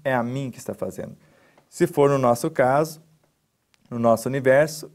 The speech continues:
qualquer célula, qualquer fragmento de nossa realidade física vai refletir na nossa consciência.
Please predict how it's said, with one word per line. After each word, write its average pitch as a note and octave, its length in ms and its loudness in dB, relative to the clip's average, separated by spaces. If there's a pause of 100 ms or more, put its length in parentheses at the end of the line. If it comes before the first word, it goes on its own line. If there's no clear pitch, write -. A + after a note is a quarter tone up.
qualquer E3+ 540 2
célula, C3 680 4
qualquer B2 400 -2
fragmento C#3 640 -4
de A2+ 100 -8
nossa A2+ 240 -4
realidade G#2 360 -2
física D3 460 -6
vai C3 140 4
refletir B2+ 560 -6
na A#2+ 100 -4
nossa G#2 280 -6
consciência. - 600 -12